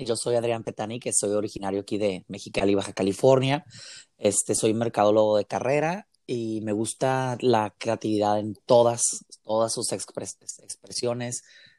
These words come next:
Este, puedo apreciar un edificio bonito y, pues, un buen perfume, que es el tema de hoy, la moda,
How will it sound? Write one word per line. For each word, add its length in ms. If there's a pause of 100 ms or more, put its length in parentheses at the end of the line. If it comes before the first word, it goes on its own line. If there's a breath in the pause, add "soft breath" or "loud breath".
Este, 340
puedo 220
apreciar 640
un 460 (360 loud breath)
edificio 640 (240)
bonito 680 (340)
y, 260
pues, 240
un 200
buen 180
perfume, 460
que 120
es 100
el 120
tema 220
de 120
hoy, 320
la 160
moda, 540